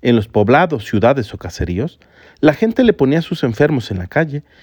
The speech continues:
y le rogaba que por lo menos los dejara tocar la punta de su manto, y cuantos lo tocaban quedaban curados. Palabra del Señor. La fama de Jesús se iba extendiendo por toda la región,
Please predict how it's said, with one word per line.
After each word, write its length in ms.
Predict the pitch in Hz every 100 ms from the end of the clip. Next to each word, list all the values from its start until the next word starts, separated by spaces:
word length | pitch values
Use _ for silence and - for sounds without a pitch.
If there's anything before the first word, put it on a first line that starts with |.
| _ -
y 120 | 165
le 120 | 156
rogaba 400 | 143 143 196 220
que 120 | -
por 240 | 160 123 113
lo 100 | 98
menos 400 | 165 202 214 -
los 240 | 139 127
dejara 360 | 117 107 185 196
tocar 340 | 123 - 139
la 80 | 123
punta 400 | - 143 135 131
de 80 | 123
su 160 | -
manto, 400 | 113 85 95 - _ _ _ _ -
y 100 | 139
cuantos 460 | - 113 104 92 -
lo 100 | 90
tocaban 480 | 87 - 151 175 175 _ _ _ -
quedaban 440 | 110 127 160 143
curados. 580 | - 135 95 - - _ _ _ _ _ _ -
Palabra 540 | - 107 135 160 135
del 160 | 135 131
Señor. 420 | 147 104 - - - _ _ _ _ _ _ _ _ _ _ _ _ _ _ _ _ _ _ _
La 160 | - 147
fama 240 | - 240
de 100 | 220
Jesús 320 | - 117 190 165
se 80 |
iba 80 | -
extendiendo 640 | - - 113 110 143 147 -
por 160 | 107
toda 220 | 123 131
la 120 | 117 95
región, 400 | 92 - 165